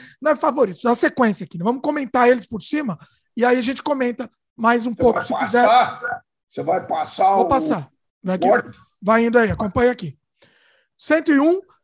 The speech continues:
Speaker 1: foi Bolsonaro e seus bolsominions. A gente te-, entrevistou um ex-bolsominion. Foi o episódio cento e um. Foi bem legal, foi uma conversa bem legal. O cento e dois é o meu, um, um dos meus episódios do coração,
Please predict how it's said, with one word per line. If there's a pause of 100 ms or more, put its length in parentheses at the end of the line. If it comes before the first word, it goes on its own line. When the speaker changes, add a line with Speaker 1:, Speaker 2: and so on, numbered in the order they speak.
Speaker 1:
foi
Bolsonaro
e
seus
bolsominions.
A
gente
te-,
entrevistou
um
ex-bolsominion. (440)
Foi
o
episódio
cento
e
um. (520)
Foi
bem
legal,
foi
uma
conversa
bem
legal. (1160)
O (140)
cento
e
dois
é
o
meu,
um,
um
dos
meus (280)
episódios
do
coração,